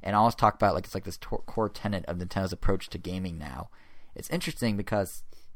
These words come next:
it means we may soon enter a period where basically the vast majority of these games are services now, in a way. Like, I don't think we're gonna get Splatoon level for everything, but,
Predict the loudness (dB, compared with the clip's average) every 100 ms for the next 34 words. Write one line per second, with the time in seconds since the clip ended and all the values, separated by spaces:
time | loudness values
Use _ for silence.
0 | -10 -6 -6 -6 -6 -2 0 0 -2 -2
1 | -6 -8 -2 0 0 0 -2 -2 0 -2
2 | -4 -2 0 0 0 -2 -2 -4 -4 -4
3 | -4 -4 -2 -2 -4 -10 -6 -4 -2 -2
4 | -6 -10 -10 -10 -8 -10 -6 -4 -4 -8
5 | -14 -16 -16 -14 -14 -10 -6 -4 -4 -6
6 | -10 -16 -12 0 2 4 2 2 4 2
7 | -2 -6 -2 -2 -2 -4 -4 -4 -4 -6
8 | -12 -8 0 0 0